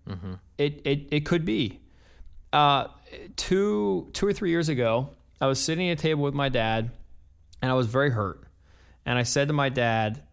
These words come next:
Speaker 2: I remember I put my head in my hands like this, and I was just, I said the words, "I just don't care anymore."
Speaker 1: Hmm.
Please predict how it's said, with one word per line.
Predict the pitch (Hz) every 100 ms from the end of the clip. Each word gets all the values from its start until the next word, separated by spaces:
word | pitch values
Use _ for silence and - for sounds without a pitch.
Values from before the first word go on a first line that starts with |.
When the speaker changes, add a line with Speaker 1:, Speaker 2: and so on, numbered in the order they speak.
| 127
Speaker 2:
I |
remember | 123 131 117
I |
put | - 139
my | 117
head | 143 165
in |
my | 175 151
hands | 131 123 123 120 - -
like | 135 127
this, | - 120 117 - - - - - - - - -
and | - 135
I | 131
was | 135 -
just, | 151 - - - - _ _ - -
I |
said | 127 - 156 156
the | 151
words, | 139 139 139 131 131 120 - - - _ -
"I | 139
just | 127 131 156 -
don't | 185 175
care | - 127 123
anymore." | 120 101 92 80 65 - _ _ _ _ _ _ _ _ _ _ - -
Speaker 1:
Hmm. | 98